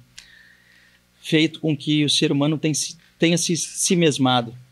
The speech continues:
É muito egoísmo olhar pro, pro, pro umbigo. E,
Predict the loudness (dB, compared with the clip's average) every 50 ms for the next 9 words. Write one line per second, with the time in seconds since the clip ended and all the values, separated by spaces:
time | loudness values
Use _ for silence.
0 | _ _ _ -4 -2 0 0 0 -2 -2 0 0 0 2 2 0 0 2 0 0
1 | 0 -2 -2 -2 -2 -4 -4 -2 -2 -4 -4 -4 -10 _ -18 -18 -18 _ _ _
2 | _ -2 0 0 0 0 -2 0 2 2 2 2 2 0 -2 -4 -6 -14 _ _
3 | _ _ _ _ _ -16 -14 -12 -12 -12 -14 -16 -16 -20 _ _ 0 0 2 2
4 | 2 2 2 2 0 0 0 0 0 0 0 -4 -4